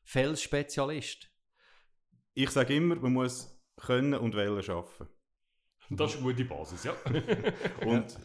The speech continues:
Speaker 2: ich, wir brauchen, wir brauchen die ganze breite Bandbreite von, von Fähigkeiten. Also wir brauchen sicher gelehrte Maurer, die das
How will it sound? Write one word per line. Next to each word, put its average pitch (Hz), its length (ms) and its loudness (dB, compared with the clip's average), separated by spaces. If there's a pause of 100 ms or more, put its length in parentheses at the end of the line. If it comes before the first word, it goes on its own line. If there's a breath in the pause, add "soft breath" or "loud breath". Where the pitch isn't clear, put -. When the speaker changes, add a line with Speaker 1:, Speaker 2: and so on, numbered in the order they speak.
(160)
Speaker 2:
ich, 120 360 -8
wir 139 100 4
brauchen, 156 380 8
wir 131 140 0
brauchen 135 320 2
die - 80 -20
ganze 151 380 2
breite 135 720 0 (240)
Bandbreite 117 720 0
von, 98 480 -4 (460 loud breath)
von - 220 -8
Fähigkeiten. 147 720 -2
Also 107 380 -4 (360)
wir 101 180 -6
brauchen 107 280 -4
sicher 107 280 -6
gelehrte 110 420 -2
Maurer, 139 300 -2
die 120 220 -4
das - 280 -10